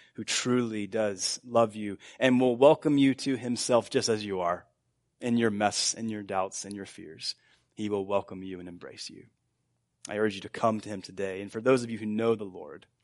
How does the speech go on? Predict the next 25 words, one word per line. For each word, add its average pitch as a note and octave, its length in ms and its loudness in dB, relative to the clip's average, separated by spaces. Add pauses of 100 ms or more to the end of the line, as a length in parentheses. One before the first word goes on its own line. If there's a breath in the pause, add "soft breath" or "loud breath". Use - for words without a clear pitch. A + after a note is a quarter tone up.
(680)
who B2 80 -6
have G#2+ 120 -8
walked C3 240 10
with A#2+ 80 -14
the B2 40 -10
Lord, B2 300 8
who A#2+ 100 4
have A#2 100 2
made D3 240 10
that C3 80 2
decision A#2+ 360 2
to G#2+ 60 -6
yield B2+ 260 6
your A#2 80 2
life A2+ 380 2 (480)
to - 100 -14
Christ, - 580 0 (680)
I B2 80 8
would B2+ 140 8
urge B2+ 280 8
you B2+ 100 6
to A#2 140 -4
join B2+ 480 2
the C3+ 60 2
song, F#2+ 460 0